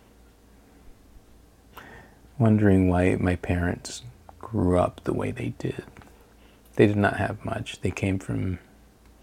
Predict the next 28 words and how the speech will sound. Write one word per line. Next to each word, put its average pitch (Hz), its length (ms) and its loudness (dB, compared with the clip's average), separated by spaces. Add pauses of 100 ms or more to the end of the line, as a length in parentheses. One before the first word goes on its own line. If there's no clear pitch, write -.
(680)
Central 95 420 -2
America. 87 720 -4 (1500)
And 104 140 0
why 104 200 6
is 101 180 4
it, 101 120 -2
why 98 220 4
is 101 220 -2
that 95 340 2 (920)
part 101 300 -2
of 98 120 -4
the - 160 -8
world, - 500 -6 (340)
why 101 100 0
the, 98 220 -4 (240)
why 110 200 4
do 107 200 0
they 104 200 -2
have - 340 -6
less? - 560 -6 (2250)
And 95 200 2
then 87 400 0 (840)
looking 98 380 0
at 78 100 -4
the 87 100 -2
roots 90 440 -2
of - 180 -10
it - 140 -10